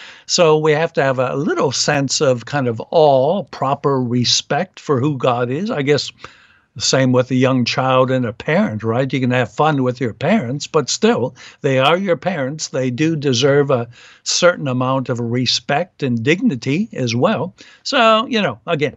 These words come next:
finding that balance always, uh, in so many areas, the Christian has to get the biblical balance, avoid the extremes, and, uh,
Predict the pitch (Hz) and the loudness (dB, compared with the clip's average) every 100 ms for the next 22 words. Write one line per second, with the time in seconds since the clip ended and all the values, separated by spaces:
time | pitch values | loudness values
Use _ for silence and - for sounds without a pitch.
0 | _ _ - 185 202 185 175 170 165 139 | _ _ -4 -2 0 -2 -2 -2 -2 0
1 | 143 127 113 - 175 156 175 165 160 156 | 0 0 -6 -8 -4 0 0 0 -2 0
2 | 151 139 123 _ - - 120 - 196 175 | 2 0 -4 _ -12 -8 -4 0 2 2
3 | 165 160 170 156 143 120 117 135 113 175 | 2 2 4 4 2 -2 -6 -10 -4 -4
4 | - 156 135 143 - 147 131 139 - 120 | -2 -2 0 0 -2 -2 0 0 -2 -6
5 | - - - - 220 175 160 151 135 143 | -8 -20 -4 0 2 2 0 0 2 2
6 | 139 139 131 - 127 113 143 196 175 147 | 0 -2 -6 -8 -6 0 2 2 0 -4
7 | 135 - - 190 160 131 165 160 170 160 | -4 -4 0 2 4 2 2 0 2 2
8 | 165 160 165 | 2 4 4